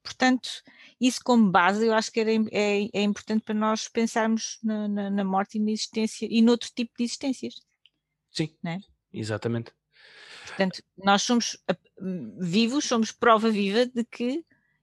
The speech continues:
Speaker 1: existimos em dois formatos.
Speaker 2: Exatamente.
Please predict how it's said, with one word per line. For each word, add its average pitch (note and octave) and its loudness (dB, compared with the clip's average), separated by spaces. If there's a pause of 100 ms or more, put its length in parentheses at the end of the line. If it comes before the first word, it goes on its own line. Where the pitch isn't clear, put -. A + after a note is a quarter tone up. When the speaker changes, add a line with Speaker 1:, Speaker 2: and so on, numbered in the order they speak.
Speaker 1:
existimos A3 -2
em A3 0
dois A3+ -4
formatos. - -8 (1120)
Speaker 2:
Exatamente. A2+ -2